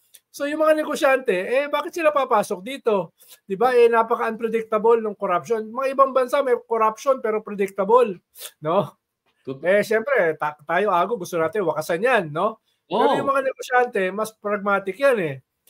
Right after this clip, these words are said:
Speaker 1: Pero kahit yung kanilang pragmatism, may limits. Di ba?
Speaker 2: Totoo
Speaker 1: No? May
Speaker 2: yan.
Speaker 1: limits yung kanilang pragmatism. Kaya yun yung ikatlo. Ikaapat, yung ating, ah, educational system.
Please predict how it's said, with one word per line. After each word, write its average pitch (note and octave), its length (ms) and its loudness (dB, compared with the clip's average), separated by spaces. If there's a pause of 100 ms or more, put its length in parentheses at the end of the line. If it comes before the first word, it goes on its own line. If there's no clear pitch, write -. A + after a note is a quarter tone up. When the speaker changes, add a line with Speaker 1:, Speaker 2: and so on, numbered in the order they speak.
(180)
Speaker 1:
Pero A#3+ 160 4
kahit C#4+ 320 0
yung C#4+ 160 -4
kanilang C4+ 320 0
pragmatism, A#3 800 -2
may A#3 160 2
limits. A3 800 -2 (400)
Di C#3+ 160 -10
ba? F#3+ 300 0 (420)
Speaker 2:
Totoo C#3+ 240 0
Speaker 1:
No? - 0 -
May D#3+ 80 2
Speaker 2:
yan. - 160 0
Speaker 1:
limits A#3 240 -2
yung - 100 -16
kanilang G#3 300 -6
pragmatism. E3+ 640 -8
Kaya B3 240 -2
yun B3+ 160 -4
yung A3 100 0
ikatlo. F#3 560 -4 (380)
Ikaapat, G#3+ 800 2
yung A3 80 -4
ating, A#3+ 480 -2
ah, A#3 240 -2
educational A3 560 -2
system. D#3+ 560 -4